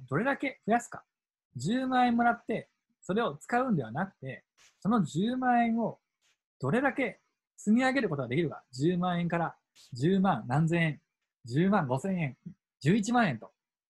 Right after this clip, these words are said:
積み上げていけるかが勝負です。で、投資とネット副業で生きるって書いてありますけれども、この十万円もらった時に、その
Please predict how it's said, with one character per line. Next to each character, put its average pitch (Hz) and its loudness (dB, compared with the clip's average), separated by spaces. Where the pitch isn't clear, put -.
積 196 -2
み 233 2
上 254 2
げ 233 -4
て 196 -4
い 185 0
け 190 -4
る 214 -4
か 208 -4
が 196 -2
勝 214 2
負 131 -6
で 104 -14
す。 - -20
で、 226 -4
投 254 0
資 - -14
と 240 -4
ネ 151 -2
ッ 185 -8
ト 240 -4
副 - -8
業 131 0
で 110 -12
生 135 -10
き 226 -2
る 156 2
っ 131 0
て - -16
書 143 -2
い - -2
て 127 -6
あ - -6
り 110 -6
ま 107 -10
す - -20
け 117 -12
れ 110 -8
ど 123 -8
も、 147 -4
こ 190 -4
の 165 0
十 185 -2
万 254 4
円 240 2
も 175 2
ら 202 2
っ 214 -4
た 220 -10
時 220 -10
に、 120 -12
そ - -6
の 233 0